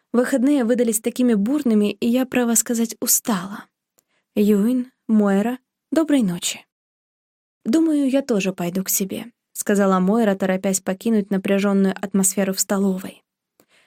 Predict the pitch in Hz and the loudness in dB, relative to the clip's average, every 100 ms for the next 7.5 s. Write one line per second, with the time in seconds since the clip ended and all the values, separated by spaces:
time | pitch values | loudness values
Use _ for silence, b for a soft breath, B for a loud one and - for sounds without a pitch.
0 | b 202 202 196 190 - 220 247 220 208 | b 2 4 4 0 0 0 0 -2 -4
1 | - 202 - 190 190 196 190 185 185 190 | -4 -4 -2 -4 -2 0 2 2 -2 -8
2 | - _ _ _ b b b b - 302 | -16 _ _ _ b b b b -2 0
3 | 320 320 277 190 - 185 170 - 185 - | 2 2 2 0 -2 -8 -8 -10 -6 -8
4 | - _ - 202 190 190 - 208 208 190 | -8 _ -6 0 2 0 0 0 2 0
5 | 202 190 180 180 - 269 247 214 202 - | -2 0 -2 -2 -2 0 0 -2 -4 -2
6 | 202 185 190 208 240 214 214 214 208 - | -2 0 2 2 0 -2 -2 -4 -6 -2
7 | 208 - - 196 - | -2 -2 -6 -14 -18